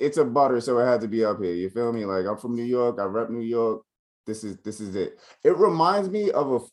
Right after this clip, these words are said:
of a fifty Below, forty Below. Sorry, forty Belows.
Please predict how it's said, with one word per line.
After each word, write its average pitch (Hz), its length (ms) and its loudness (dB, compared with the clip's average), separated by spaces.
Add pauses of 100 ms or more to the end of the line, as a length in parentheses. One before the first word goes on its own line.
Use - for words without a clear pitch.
of 107 100 -2
a 104 320 0
fifty 120 220 -6
Below, 95 440 -4 (720)
forty 143 220 4
Below. 101 300 0
Sorry, 90 340 -2
forty 123 240 0
Belows. 110 540 -2